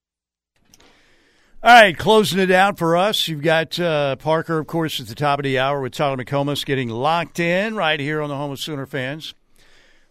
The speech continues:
Four oh five, six five one, thirty-four thirty-nine. Sooner basketball coming up, uh, tonight, six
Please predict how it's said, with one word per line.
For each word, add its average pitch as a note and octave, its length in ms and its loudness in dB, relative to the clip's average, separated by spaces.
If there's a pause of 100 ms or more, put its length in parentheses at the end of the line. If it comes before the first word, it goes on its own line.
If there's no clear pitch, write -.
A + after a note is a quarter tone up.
Four G3+ 200 4
oh G3 60 2
five, F3 340 2
six - 180 -2
five D#3+ 180 -2
one, D#3+ 200 -2
thirty-four D#3 440 -4
thirty-nine. D3 720 -4
Sooner D#3+ 260 -4
basketball D3 580 -2
coming D3+ 220 -6
up, C#3+ 240 -4
uh, A#2+ 260 -2
tonight, C#3 540 -4
six - 640 -8